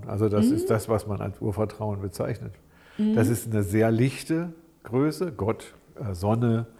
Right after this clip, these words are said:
Speaker 1: Wärme, Wachstum. Das kommt alles in diese, in diese Ecke, die ich als
Speaker 2: Mhm.
Speaker 1: die vertraute Ecke,
Speaker 2: Ja.
Speaker 1: wo man Sicherheit empfindet. Deswegen habe ich gerade bei Freiheit
Speaker 2: Aber
Speaker 1: gezuckt.
Speaker 2: aber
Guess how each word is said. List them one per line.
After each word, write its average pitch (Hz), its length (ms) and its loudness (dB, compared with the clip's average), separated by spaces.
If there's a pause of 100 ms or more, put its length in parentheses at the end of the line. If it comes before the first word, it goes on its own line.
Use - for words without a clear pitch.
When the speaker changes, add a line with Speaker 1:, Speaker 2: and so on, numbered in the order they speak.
(200)
Speaker 1:
Wärme, 107 600 0 (800)
Wachstum. 104 760 -2 (220)
Das - 220 -6
kommt 117 220 0
alles 135 300 4
in 123 100 2
diese, 113 220 6 (160)
in 123 100 -4
diese 107 420 2
Ecke, 117 280 4
die 110 180 0
ich 101 160 -2
als 107 180 0
Speaker 2:
Mhm. 190 60 -4
Speaker 1:
die 202 100 -2
vertraute 113 680 0
Ecke, 139 380 -2
Speaker 2:
Ja. 190 140 -8 (360)
Speaker 1:
wo 98 100 -4
man 95 220 0
Sicherheit 120 600 2
empfindet. 127 640 -8 (100)
Deswegen 120 320 0
habe 107 140 4
ich 104 100 -4
gerade 107 280 -2
bei 101 320 -2
Freiheit 113 520 0
Speaker 2:
Aber 117 100 0
Speaker 1:
gezuckt. - 440 -2 (200)
Speaker 2:
aber 190 180 0